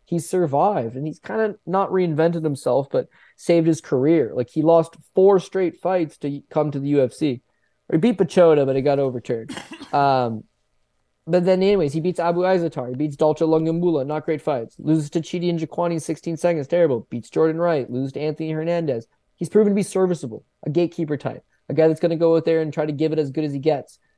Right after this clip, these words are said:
And I think against Marquez, it should work. I feel like if this fight plays out in the clinch, Barrio's gonna work him over in the clinch. If it plays a-, at distance, Barrio will throw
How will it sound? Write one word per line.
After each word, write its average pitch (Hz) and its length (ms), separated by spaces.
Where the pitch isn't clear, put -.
And 131 100
I 131 60
think 160 200
against 165 280
Marquez, 143 400
it 123 80
should 120 200
work. 113 360
I 147 40
feel 175 140
like 180 140
if 175 100
this 175 160
fight 175 240
plays 156 340
out 156 220
in 147 140
the 143 80
clinch, 151 420
Barrio's 151 340
gonna 143 140
work 139 240
him 135 80
over 127 160
in 123 80
the 117 40
clinch. - 300
If 131 100
it 135 100
plays 156 260
a-, 165 260
at 139 220
distance, 196 500
Barrio 170 300
will 170 100
throw 165 360